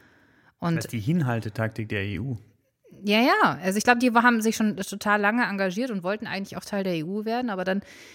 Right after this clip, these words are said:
Speaker 1: ist das eigentlich nie so richtig zustande gekommen und ich glaube halt auch, dass, ähm, ich, ich weiß es nicht hundertprozentig,
Speaker 2: Aber es
Speaker 1: aber
Speaker 2: gibt ja, also ich mein, es gibt ja da einfach konkrete Auflagen und die haben die
Speaker 1: Mhm.
Speaker 2: halt nicht erfüllt. Also insofern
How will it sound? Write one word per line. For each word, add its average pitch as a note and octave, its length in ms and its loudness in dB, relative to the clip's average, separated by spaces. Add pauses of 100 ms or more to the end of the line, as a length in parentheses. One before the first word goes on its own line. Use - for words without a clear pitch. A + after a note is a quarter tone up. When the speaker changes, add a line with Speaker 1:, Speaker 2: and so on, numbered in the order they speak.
(140)
Speaker 1:
ist F#3 140 -4
das F#3 120 -4
eigentlich G3 260 -2
nie G#3+ 100 4
so G#3 80 2
richtig G3+ 260 -2
zustande F#3+ 360 -2
gekommen A#3 300 -2
und G3+ 40 0
ich G3 100 -6
glaube G3 220 0
halt G3 160 -2
auch, G3 140 -8
dass, - 260 -6 (240)
ähm, F3 300 -6 (240)
ich, C3 200 -12
ich G3+ 120 -4
weiß G3 180 4
es F#3 80 0
nicht E3+ 160 -4
hundertprozentig, F#3+ 680 -2
Speaker 2:
Aber A#3+ 100 4
es F3+ 60 4
Speaker 1:
aber F3 60 -4
Speaker 2:
gibt E3 140 2
ja, A2+ 120 8
also G#2+ 180 0
ich - 260 -4
mein, A#2 300 2
es G#2+ 100 -6
gibt B2 200 -2
ja A2 100 4
da G2+ 240 2
einfach G2 380 -6 (560)
konkrete G#2 500 -2
Auflagen A#2 500 0
und G#2 140 -2
die G2+ 80 -2
haben A2+ 80 0
die A2 60 0
Speaker 1:
Mhm. G2+ 60 4
Speaker 2:
halt F#2+ 100 2
nicht G2 120 -2
erfüllt. F2+ 520 0
Also F2 260 -4
insofern F#2+ 600 -4